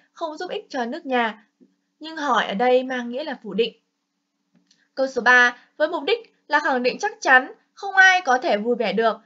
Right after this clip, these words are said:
Ở đây hỏi dùng để khẳng định. Câu số bốn, các em chú ý lên màn hình giúp cô. Đó chính là khẳng định sự đớn hèn, nhục nhã, xấu xa của những kẻ cam tâm, không biết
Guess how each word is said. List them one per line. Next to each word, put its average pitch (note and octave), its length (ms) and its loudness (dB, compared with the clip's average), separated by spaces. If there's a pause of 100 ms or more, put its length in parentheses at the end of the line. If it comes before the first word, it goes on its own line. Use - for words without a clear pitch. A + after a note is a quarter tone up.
(160)
Ở G3 100 -4
đây D#4 320 2 (140)
hỏi A3+ 320 -2
dùng G#3+ 260 -4
để G3 140 -8
khẳng G3 200 -10
định. A3 280 -2 (240)
Câu A#3+ 200 -4
số A#3 180 -10
bốn, G#3 400 -2
các D#4 60 -10
em B3 140 -8
chú A3+ 120 -14
ý G#3+ 200 -12
lên D4+ 160 -6
màn D4 120 -8
hình B3 180 -6
giúp D#4+ 160 -12
cô. D4+ 240 6 (320)
Đó B3 160 0
chính C#4 180 -8
là D4+ 300 2 (200)
khẳng A#3 280 -6
định B3+ 200 2
sự C#4+ 180 -10
đớn A#3+ 240 0
hèn, C4+ 400 -4
nhục A3 200 -8
nhã, C4 420 2
xấu C4 180 -2
xa D#4+ 360 -2
của G#3 60 -10
những G3 200 -8
kẻ B3+ 100 -8
cam A3+ 240 -14
tâm, B3+ 300 4 (220)
không F4 300 -10
biết A4+ 160 -2